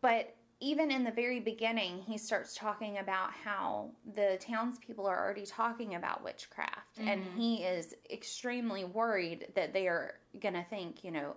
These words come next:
Speaker 1: of his household having anything to do with that.
Speaker 2: Right.
Speaker 1: And so he starts interrogating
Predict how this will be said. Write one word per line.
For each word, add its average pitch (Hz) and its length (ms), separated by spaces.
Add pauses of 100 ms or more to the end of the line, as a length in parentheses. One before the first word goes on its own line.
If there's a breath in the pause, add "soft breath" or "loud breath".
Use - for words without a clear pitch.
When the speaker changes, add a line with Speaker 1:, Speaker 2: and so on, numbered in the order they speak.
Speaker 1:
of 185 180
his 202 260
household 151 720
having 151 420
anything 165 500
to - 120
do 151 160
with 156 200
that. 98 280 (160)
Speaker 2:
Right. 175 260 (120)
Speaker 1:
And 220 140
so 208 260
he 240 240
starts 214 460
interrogating 185 920